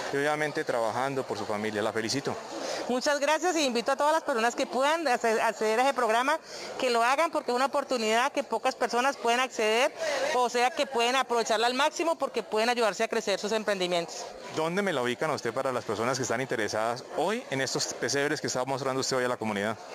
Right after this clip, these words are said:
Speaker 2: Bueno, hoy estamos hasta aquí dentro de un nuevo grupo, pero me encuentran en el barrio obrero, en la tre-, en la veintiséis con cuarenta, carrera veintiséis con calle cuarenta, ahí me encuentran con los perros, con mis pesebres y con mis tapabocas.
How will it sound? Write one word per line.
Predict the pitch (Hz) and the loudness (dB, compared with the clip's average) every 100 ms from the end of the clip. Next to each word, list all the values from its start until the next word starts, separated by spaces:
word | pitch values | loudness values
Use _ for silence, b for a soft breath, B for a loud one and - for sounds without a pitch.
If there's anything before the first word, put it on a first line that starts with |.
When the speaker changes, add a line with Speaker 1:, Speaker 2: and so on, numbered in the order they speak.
| - | -2
Speaker 2:
Bueno, | 277 269 | 0 2
hoy | 330 | 2
estamos | - 349 381 | 2 2 2
hasta | 370 | 2
aquí | 247 311 | 0 2
dentro | 359 320 | 0 2
de | 311 | 0
un | |
nuevo | 302 294 | 2 2
grupo, | 302 349 403 403 | 2 0 0 0
pero | 339 294 | 2 2
me | 262 | 0
encuentran | 254 254 247 302 | 0 0 2 4
en | 277 | 4
el | 240 226 | 4 2
barrio | 196 214 262 | 2 2 2
obrero, | 269 294 339 381 - | 4 4 4 2 2
en | 247 | 2
la | 247 | 2
tre-, | 233 240 233 | 2 0 2
en | 233 | 2
la | 220 | 4
veintiséis | 214 214 208 262 277 | 2 -2 0 0 0
con | 311 311 | -2 0
cuarenta, | 247 214 220 214 | 2 0 0 2
carrera | 214 247 | 4 2
veintiséis | 285 240 269 | 2 2 2
con | 294 | 0
calle | 254 226 247 | 0 0 2
cuarenta, | 240 262 349 349 254 | 2 2 2 2 2
ahí | 233 | 2
me | 254 | 2
encuentran | 277 262 262 269 | 0 2 2 0
con | 240 220 | 0 2
los | 208 202 | 2 2
perros, | 262 294 339 349 | 2 4 2 2
con | 240 | 0
mis | 226 | 0
pesebres | 220 208 269 320 370 | -2 0 4 4 2
y | 320 | 0
con | 240 | 0
mis | 226 | 0
tapabocas. | 208 202 190 185 | 0 2 2 0